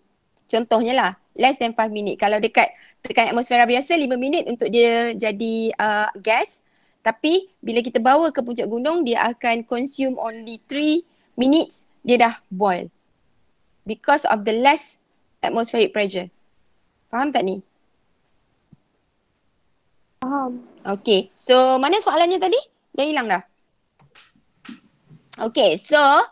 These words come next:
Speaker 1: as altitude increase, atmospheric pressure decreases. Itu poin yang pertama untuk markah yang pertama.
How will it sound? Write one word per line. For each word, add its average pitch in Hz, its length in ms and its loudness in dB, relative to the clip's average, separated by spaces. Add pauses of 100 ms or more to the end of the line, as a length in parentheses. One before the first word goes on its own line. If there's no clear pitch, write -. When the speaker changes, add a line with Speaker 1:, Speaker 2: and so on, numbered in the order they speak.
(340)
Speaker 1:
as 285 160 0
altitude 320 560 -4
increase, 320 560 -4
atmospheric 311 720 -8
pressure 302 400 -6
decreases. 302 640 -4
Itu 294 240 -8
poin 294 160 -2
yang 285 160 -8
pertama 302 400 -4
untuk 277 240 -10
markah 269 240 -2
yang 254 160 -6
pertama. 220 400 -8